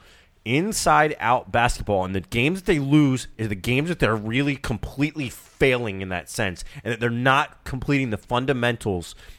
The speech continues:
in getting the ball inside out, making smart shots, not just tossing the ball up anytime that they can, you know, and, and being able to really, truly box out. To your point, Illinois is not <laughs> a large team.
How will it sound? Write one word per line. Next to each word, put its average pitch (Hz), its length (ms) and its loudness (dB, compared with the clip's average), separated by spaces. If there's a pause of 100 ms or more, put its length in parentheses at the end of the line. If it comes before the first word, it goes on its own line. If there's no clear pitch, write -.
(140)
in 123 180 -2
getting 127 300 0
the 131 80 2
ball 110 240 4
inside 92 340 -2
out, 120 260 4
making 104 300 -6
smart 131 480 2
shots, 127 400 2
not 113 180 -2
just - 280 -6
tossing 120 320 0
the 123 80 0
ball 113 260 4
up 117 160 0
anytime 117 440 -4
that 104 100 -14
they 107 100 -8
can, 113 380 -4 (340)
you 104 60 -4
know, 110 100 2
and, 110 260 2
and 117 200 -2
being 151 200 4
able 147 180 4
to 123 60 6
really, 127 360 2
truly 120 320 0
box 113 280 2
out. 123 140 2
To 117 60 -4
your 117 100 2
point, 135 300 0 (420)
Illinois 135 480 4 (100)
is 107 160 -2
not 104 540 0
<laughs> - 60 -12
a 131 160 0
large 113 440 2
team. 101 300 -6